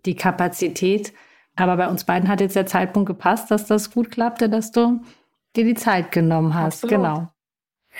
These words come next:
Speaker 2: Ich glaub, was man sich immer fragen, äh, muss, ist, „Was ist das Schlimmste, was passieren kann?“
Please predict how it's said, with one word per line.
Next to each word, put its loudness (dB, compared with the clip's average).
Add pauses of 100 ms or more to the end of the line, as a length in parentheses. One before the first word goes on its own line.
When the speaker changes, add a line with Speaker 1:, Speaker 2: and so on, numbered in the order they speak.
(100)
Speaker 2:
Ich -6
glaub, 0
was 0
man 0
sich -4
immer -2
fragen, -2
äh, -2
muss, -2
ist, -8
„Was 0
ist -10
das -10
Schlimmste, -2
was -6
passieren -6
kann?“ -6